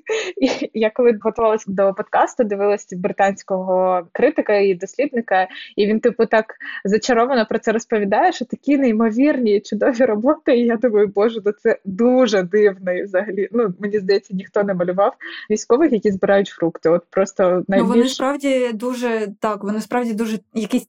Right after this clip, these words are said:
Speaker 2: теплі, ти знаєш?
Speaker 1: Теплі, да. Ну, такі прям якісь, е, <laughs> slow life.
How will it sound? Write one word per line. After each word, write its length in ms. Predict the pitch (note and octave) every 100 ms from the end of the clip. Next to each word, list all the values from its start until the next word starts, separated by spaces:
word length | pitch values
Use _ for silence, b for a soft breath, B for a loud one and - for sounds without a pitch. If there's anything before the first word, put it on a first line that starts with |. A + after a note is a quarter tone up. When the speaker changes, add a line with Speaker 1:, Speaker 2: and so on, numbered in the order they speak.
| -
Speaker 2:
теплі, 340 | B3 F#3 G3
ти 120 | F3+
знаєш? 280 | F3 G3 C#4
Speaker 1:
Теплі, 280 | D4+ A#3 G#3
да. 200 | A#3 G3+
Ну, 140 | C4
такі 360 | D4+ D#4+ D#4 G#3+
прям 360 | G#3+ C4 B3+ -
якісь, 480 | G3 A#3+ A#3 -
е, 340 | G#3 G3+ F#3 G#3+
<laughs> 420 | B3 A#3+ - -
slow 240 | D#4+ E4
life. 420 | D4 C4+ C#4 -